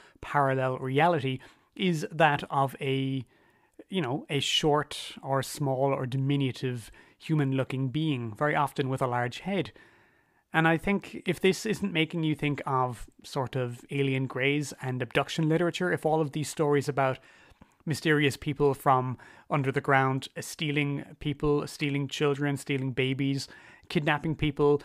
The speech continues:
people going to the other world, and, uh, you know, I can think of any number of stories from Irish or, or Celtic folklore that would fit into those motifs. Look how many of these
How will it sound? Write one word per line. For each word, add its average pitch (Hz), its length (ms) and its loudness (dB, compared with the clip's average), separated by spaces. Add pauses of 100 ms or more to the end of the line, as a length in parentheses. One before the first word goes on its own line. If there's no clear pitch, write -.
(160)
people 160 220 -2
going 151 220 2
to 143 80 -2
the 151 120 0
other 151 260 0
world, 147 600 2 (320)
and, 127 240 -6
uh, 127 120 -6
you 156 160 -2
know, 120 180 -2
I 123 120 -4
can 123 140 -6
think 147 160 -2
of 123 80 -2
any 143 180 2
number 139 320 2
of 127 140 -4
stories 135 400 2
from 131 300 -2 (280)
Irish 135 340 2
or, 131 220 2
or 127 100 -2
Celtic 143 360 -4
folklore 143 420 4
that 135 160 -2
would 131 100 -6
fit - 160 -6
into 147 200 0
those 143 240 2
motifs. 143 460 0 (640)
Look 202 200 0
how 190 100 2
many 185 260 4
of 143 200 -2
these 151 380 0